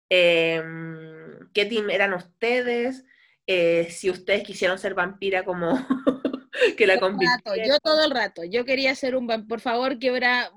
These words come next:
Speaker 2: entrado un vampiro, n-, bueno, lo de-, lo ansiaba, lo ansiaba con mi vida, con mi vida, lo ansiaba.
Speaker 1: Sí. Quiero leerles, por favor, quiero leerles su experiencia crepusculiana.
Speaker 2: Sí,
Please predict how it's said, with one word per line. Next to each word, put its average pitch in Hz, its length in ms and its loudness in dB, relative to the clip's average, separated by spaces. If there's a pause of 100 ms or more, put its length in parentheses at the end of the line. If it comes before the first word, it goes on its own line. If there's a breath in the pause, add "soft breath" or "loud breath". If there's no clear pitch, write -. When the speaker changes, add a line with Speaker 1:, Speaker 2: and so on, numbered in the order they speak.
Speaker 2:
entrado 240 320 0
un 254 80 -4
vampiro, 247 420 -2
n-, 220 180 -10
bueno, 214 440 -4
lo 214 140 2
de-, 214 260 -2
lo 226 120 4
ansiaba, 220 640 -2 (380)
lo 226 120 0
ansiaba 294 640 2
con 254 760 -2
mi 247 120 0
vida, 214 400 -4 (200)
con 226 200 -6
mi 233 120 -2
vida, 214 360 -8 (180)
lo 190 80 -4
ansiaba. 196 400 -4
Speaker 1:
Sí. 160 180 -6 (460)
Quiero 214 260 2
leerles, 196 520 0
por 170 180 -6
favor, 175 400 -4
quiero 175 180 -4
leerles 190 540 -4
su 214 80 -6
experiencia 190 1400 -4 (360 loud breath)
crepusculiana. 190 920 -6 (400)
Speaker 2:
Sí, 196 220 -6